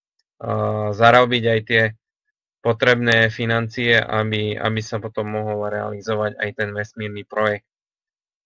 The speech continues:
Ďalšou veľkou konkurenčnou výhodou je to, že na každú tú koľajnicu vieme, e,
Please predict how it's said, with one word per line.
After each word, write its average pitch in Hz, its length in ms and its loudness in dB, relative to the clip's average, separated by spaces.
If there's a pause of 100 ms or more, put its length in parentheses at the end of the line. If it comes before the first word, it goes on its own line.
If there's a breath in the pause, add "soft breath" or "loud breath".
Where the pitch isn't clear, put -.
Ďalšou 165 480 8
veľkou 170 400 6
konkurenčnou 156 720 4
výhodou 147 640 4
je 120 240 2
to, 143 320 2
že 131 160 0
na 123 160 4
každú 156 560 4 (1200)
tú 135 160 -2
koľajnicu 147 680 8
vieme, 143 400 6
e, - 60 -2